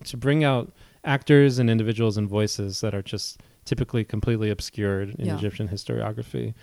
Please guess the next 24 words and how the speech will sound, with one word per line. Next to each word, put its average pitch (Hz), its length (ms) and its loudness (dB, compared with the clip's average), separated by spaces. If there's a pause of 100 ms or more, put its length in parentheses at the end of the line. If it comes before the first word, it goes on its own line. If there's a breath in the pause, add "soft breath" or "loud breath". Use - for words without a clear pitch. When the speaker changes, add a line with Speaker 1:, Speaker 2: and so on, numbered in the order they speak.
(280 soft breath)
Speaker 1:
and - 100 -12
to - 80 -4
make 117 140 2
sure 117 340 2
that 104 360 -2
we're 131 200 -2
hearing 120 440 2
from, 101 560 -4 (360 loud breath)
from 113 140 -4
people 107 220 -2
that 98 120 -2
we 98 80 -2
don't 101 280 -2 (460 soft breath)
normally 107 300 2
get 101 160 -4
to 120 100 -4
hear 160 200 2
from. 101 260 -2
Sometimes 110 380 0
that's 101 160 -2
low-level 110 480 2
officials 107 580 0
like 101 160 -6
this, - 180 -10